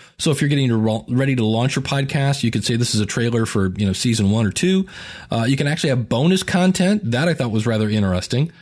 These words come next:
So I'm not sure exactly what that's going to be, or it could just be good old regular content.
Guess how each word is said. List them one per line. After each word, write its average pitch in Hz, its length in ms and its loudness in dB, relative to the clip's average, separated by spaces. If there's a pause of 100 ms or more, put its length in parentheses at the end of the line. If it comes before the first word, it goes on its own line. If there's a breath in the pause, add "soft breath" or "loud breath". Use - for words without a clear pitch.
(400 loud breath)
So 107 420 -4 (480)
I'm 131 120 2
not 127 140 0
sure 139 160 0
exactly 120 320 0
what 107 180 0
that's 110 180 -2
going 110 200 2
to 101 40 0
be, 120 360 0
or 139 240 2
it 120 140 -2
could 113 120 0
just 117 260 -2
be 104 280 2
good 110 180 -2
old 101 180 0
regular 101 440 0
content. 107 640 -2